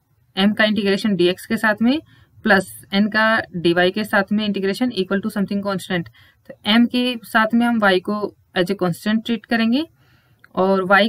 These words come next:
का integration कर रहे हैं y के respect में, तो हम सिर्फ वो terms लेंगे जो x से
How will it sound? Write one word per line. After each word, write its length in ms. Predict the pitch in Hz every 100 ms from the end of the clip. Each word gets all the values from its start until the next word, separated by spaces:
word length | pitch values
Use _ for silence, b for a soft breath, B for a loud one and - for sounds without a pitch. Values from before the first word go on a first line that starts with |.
| -
का 120 | 233
integration 520 | 226 220 214 214 202 226
कर 160 | 214
रहे 100 | 208
हैं 60 | 202
y 140 | 196
के 60 | 196
respect 420 | 202 - 202 -
में, 180 | 220 320 392 _ -
तो 60 | 208
हम 180 | 196 208
सिर्फ 340 | 185 262 262
वो 200 | 196 208
terms 300 | 254 254 247
लेंगे 260 | 240 240 269
जो 180 | 247 247 -
x 240 | 196 - -
से 120 | 262